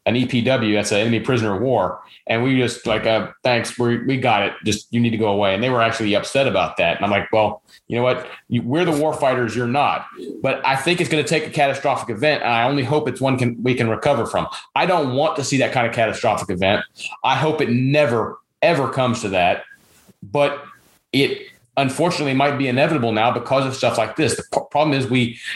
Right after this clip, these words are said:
we show our ass. People think, "Oh, now we can,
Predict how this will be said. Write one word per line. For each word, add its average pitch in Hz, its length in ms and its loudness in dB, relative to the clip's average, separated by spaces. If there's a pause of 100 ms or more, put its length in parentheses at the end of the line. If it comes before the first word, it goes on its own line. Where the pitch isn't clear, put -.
(240)
we 123 120 4
show 147 320 0
our 165 120 4
ass. 120 680 -2 (400)
People 151 240 2
think, 139 360 -2
"Oh, 160 180 2
now 147 320 2
we 165 140 2
can, 131 420 -2